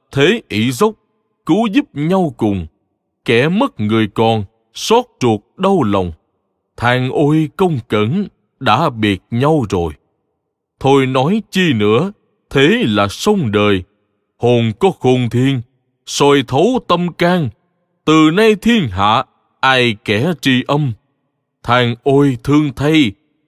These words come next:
phục duy thượng hưởng." Khổng Minh tế xong, gục xuống đất khóc, nước mắt giàn giụa như suối, đau đớn vô cùng.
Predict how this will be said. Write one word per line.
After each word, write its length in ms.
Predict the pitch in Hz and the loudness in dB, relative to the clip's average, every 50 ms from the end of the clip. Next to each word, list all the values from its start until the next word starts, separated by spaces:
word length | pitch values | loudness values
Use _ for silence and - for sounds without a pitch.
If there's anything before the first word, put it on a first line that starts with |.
| _ _ _ | _ _ _
phục 200 | - - 156 139 - _ _ - | -2 0 0 0 -2 _ _ -8
duy 400 | 151 160 220 233 226 226 208 147 - - | -2 0 2 2 2 2 0 -2 -6 -6
thượng 440 | - 104 110 107 107 110 120 120 | -4 -2 0 0 0 0 -2 -4
hưởng." 440 | 98 90 98 101 104 104 120 165 208 - _ _ _ _ _ _ _ _ _ _ _ _ _ _ _ _ _ _ _ _ _ _ _ _ _ _ _ _ _ _ _ _ _ _ _ _ _ _ _ _ _ _ _ _ _ _ _ _ _ | -4 -2 0 0 0 0 -2 -4 -6 -8 _ _ _ _ _ _ _ _ _ _ _ _ _ _ _ _ _ _ _ _ _ _ _ _ _ _ _ _ _ _ _ _ _ _ _ _ _ _ _ _ _ _ _ _ _ _ _ _ _
Khổng 340 | - - 113 107 123 131 131 | -4 -2 -2 -2 0 0 -2
Minh 260 | 123 117 110 104 101 - - | 0 0 -2 -4 -4 -4 -2
tế 240 | 120 120 135 185 180 | -2 0 0 0 -2
xong, 360 | - - - 127 135 131 117 - _ _ _ _ _ _ - | -4 -2 -2 -2 -2 -2 -6 -10 _ _ _ _ _ _ -8
gục 320 | 110 107 117 117 107 - - | -6 -2 -2 -2 -2 -4 -10
xuống 300 | - - 127 131 143 143 | -4 -4 -2 -2 -2 -2
đất 160 | 156 156 - - | -4 -4 -6 -6
khóc, 200 | - 185 214 208 _ _ _ _ _ _ _ _ _ - | -4 -4 -4 -4 _ _ _ _ _ _ _ _ _ -4
nước 240 | 185 247 254 - - | -2 -2 -2 -2 -2
mắt 180 | 220 247 247 _ _ - | -4 -4 -4 _ _ -8
giàn 360 | 120 113 120 113 104 101 98 | -2 0 0 0 0 -2 -2
giụa 220 | 101 104 101 101 101 | -2 0 0 0 0
như 220 | 113 120 120 113 | 0 0 0 -2
suối, 440 | 101 - - 120 120 127 175 226 240 - _ _ _ _ _ _ - | -2 -2 -4 -2 -2 0 -2 -4 -4 -8 _ _ _ _ _ _ -2
đau 260 | 127 120 110 104 101 | 0 0 2 0 0
đớn 360 | 104 110 110 113 165 214 196 143 | 0 -2 -2 -2 -2 -4 -4 -2
vô 220 | 147 185 180 147 - | -2 -2 -2 -2 -2
cùng. 240 | - 113 101 95 85 | -4 -4 -2 -4 -6